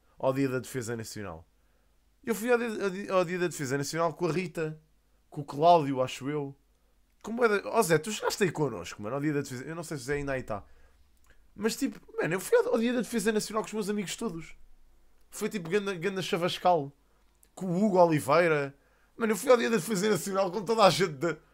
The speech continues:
foste sozinho. Ai, que merda, bro. <laughs> Foda-se, desculpa. Foste, foste ao Dia da Defesa, no dia, no dia. A Rita da casa do telefone que vos cagou a todos. Hein?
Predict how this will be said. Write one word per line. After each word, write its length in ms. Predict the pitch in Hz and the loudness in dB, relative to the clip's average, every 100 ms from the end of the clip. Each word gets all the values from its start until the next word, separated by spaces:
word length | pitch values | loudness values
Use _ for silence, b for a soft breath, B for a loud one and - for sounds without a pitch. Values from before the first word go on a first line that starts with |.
| b | b
foste 240 | - 220 - | -6 -6 -2
sozinho. 520 | 208 151 160 170 127 | 0 0 -2 -6 -8
Ai, 80 | 185 | -8
que 220 | 160 - | -6 -6
merda, 360 | 151 151 147 127 | 0 2 2 0
bro. 260 | 117 123 120 - | 0 2 2 -2
<laughs> 120 | - - | -16 -16
Foda-se, 800 | - - 151 151 - - - - | -14 -6 -4 -4 -8 -12 -12 2
desculpa. 480 | - - - - - - - - 123 - - - - b b b | 8 8 6 0 -2 -6 -8 -8 -6 -6 -10 -14 -16 b b b
Foste, 460 | - - 254 - - | -14 -4 -4 -4 -10
foste 280 | 151 254 220 | -6 -2 0
ao 80 | 208 | 0
Dia 120 | 208 | 2
da 80 | 190 | 0
Defesa, 460 | 131 170 180 151 | -2 -4 -6 -6
no 200 | 143 147 | -8 -8
dia, 160 | 151 160 | -8 -8
no 260 | 143 143 151 | -10 -12 -10
dia. 300 | 156 147 - - _ _ _ _ _ _ _ _ _ _ _ _ _ b b b b b - | -8 -8 -12 -20 _ _ _ _ _ _ _ _ _ _ _ _ _ b b b b b -10
A 60 | |
Rita 300 | 120 151 156 | -6 -4 -4
da 100 | 147 | -6
casa 300 | 143 147 135 | -2 -2 -2
do 120 | 135 | -6
telefone 520 | 135 123 110 - 131 131 | -8 -10 -10 -6 -6 -6
que 140 | - | -12
vos 140 | 101 | -14
cagou 300 | - 131 117 | -6 -6 -4
a 40 | 110 | -6
todos. 400 | 107 110 95 90 - _ _ _ _ _ _ _ | -8 -10 -12 -16 -20 _ _ _ _ _ _ _
Hein? 380 | 220 214 123 87 | 4 4 0 -8